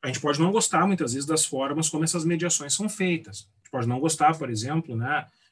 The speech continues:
dos limites da nossa democracia representativa. A gente pode não gostar, sei lá, da forma como a historiografia acadêmica, que é uma mediadora,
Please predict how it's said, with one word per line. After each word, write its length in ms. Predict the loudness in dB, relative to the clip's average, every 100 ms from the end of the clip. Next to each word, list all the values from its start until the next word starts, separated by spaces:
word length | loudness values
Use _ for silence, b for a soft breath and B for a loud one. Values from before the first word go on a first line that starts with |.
| _
dos 120 | -4
limites 320 | 0 0 0
da 80 | -2
nossa 240 | -4 -4 -4
democracia 500 | -6 -6 -2 0 -2
representativa. 920 | -4 -6 -4 -2 -2 0 0 -2 -6 b b b -12
A 60 |
gente 80 | -4
pode 200 | -2 -2
não 120 | -2
gostar, 380 | -2 -4 -4 -2
sei 180 | -2 -2
lá, 220 | 0 0
da 100 | 0
forma 400 | -6 -4 -4 -4
como 140 | -8
a 20 | -8
historiografia 520 | -6 -6 -6 -4 -6
acadêmica, 560 | -4 -4 -4 -6 -8
que 120 | -10 -6
é 80 |
uma 140 | -2 -2
mediadora, 640 | -2 -4 -4 -4 -4 -6